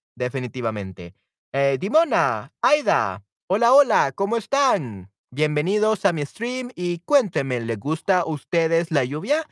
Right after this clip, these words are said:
A mí me encanta, a mí me encanta la lluvia porque aquí en El Salvador es un país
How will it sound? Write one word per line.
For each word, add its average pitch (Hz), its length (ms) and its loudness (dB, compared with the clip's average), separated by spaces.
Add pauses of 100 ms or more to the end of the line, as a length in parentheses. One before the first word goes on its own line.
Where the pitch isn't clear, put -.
(240)
A 226 100 2
mí 330 120 0
me 370 60 2
encanta, 175 480 2
a - 20 2
mí 143 60 0
me 180 100 0
encanta 190 400 0
la 165 80 0
lluvia 170 460 2
porque 131 560 -2
aquí 117 260 -4
en 151 80 -2
El 156 100 -2
Salvador 143 600 0
es 117 180 -2
un 135 140 -4
país 127 420 -2